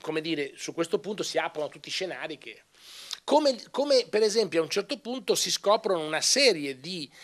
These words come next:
corrispondenze che lui ha con, mm, come dire, soggetti milanesi, corrispondenze che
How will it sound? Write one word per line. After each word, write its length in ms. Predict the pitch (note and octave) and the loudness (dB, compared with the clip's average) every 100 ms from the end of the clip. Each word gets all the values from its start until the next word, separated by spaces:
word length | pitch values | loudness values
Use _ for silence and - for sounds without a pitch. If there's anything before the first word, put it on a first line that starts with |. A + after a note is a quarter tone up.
| - _ | -20 _
corrispondenze 1000 | D#3+ E3+ - - F3+ F#3 G#3+ D3 - - | 2 2 0 -2 0 2 2 2 -4 -2
che 120 | F3+ | -2
lui 200 | A3+ G#3+ | 2 2
ha 200 | A3+ - | 2 -2
con, 240 | - G#3+ G#3+ - _ _ _ | 0 0 0 -8 _ _ _
mm, 1000 | D#3+ D#3 D3+ D3 C#3+ C#3 C3+ C3 C3 C3 C3+ _ _ _ _ - | -18 -14 -14 -14 -14 -16 -16 -18 -20 -20 -20 _ _ _ _ -14
come 200 | D3+ D3+ | -10 -4
dire, 240 | E3+ C#3+ | -4 -2
soggetti 540 | - E3+ D3 G#3 G#3 | -4 -4 -2 -4 -2
milanesi, 800 | F3 E3+ D#3+ D3+ C3 B2 D3 G3 - - - - _ _ _ _ | -2 0 0 -4 -8 -10 -10 -12 -14 -20 -20 -20 _ _ _ _
corrispondenze 960 | C3+ C3 - D3 D#3 G3+ - D#3+ C3+ - | -12 -10 -8 -4 0 0 0 -4 -4 -8
che 420 | - D3+ D#3 - | -6 -4 -4 -8